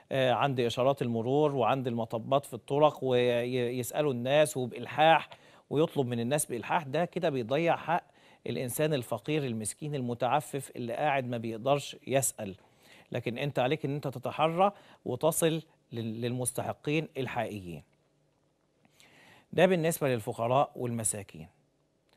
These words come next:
أما الغارمين، الغارم اللي هو الإنسان المدين اللي عليه دين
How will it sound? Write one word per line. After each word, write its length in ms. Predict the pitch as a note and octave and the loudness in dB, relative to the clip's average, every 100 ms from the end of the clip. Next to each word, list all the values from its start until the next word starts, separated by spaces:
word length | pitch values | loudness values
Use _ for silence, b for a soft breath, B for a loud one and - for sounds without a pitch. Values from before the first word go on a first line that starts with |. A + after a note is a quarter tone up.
| b _ | b _
أما 200 | F3+ G3 | 4 6
الغارمين، 600 | D#3+ A#2+ B2 A2+ A#2+ F3+ - | 6 6 6 4 2 0 0
الغارم 460 | D3+ D#3+ F3+ E3+ B2 | 2 4 6 4 -2
اللي 200 | B2 B2+ | -6 -4
هو 340 | D3 D#3 E3 - _ | 0 0 0 -4 _
الإنسان 520 | B2+ B2+ A#2+ - D3 D#3 | -8 -6 -6 -2 -2 -2
المدين 500 | C3 A#2+ A2+ B2+ A2 F2 | -2 -2 -2 -2 -2 -4
اللي 200 | A#2+ A2+ | -4 -2
عليه 240 | A#2 C#3+ | 0 -2
دين 340 | B2+ C3+ E3+ | -2 0 -2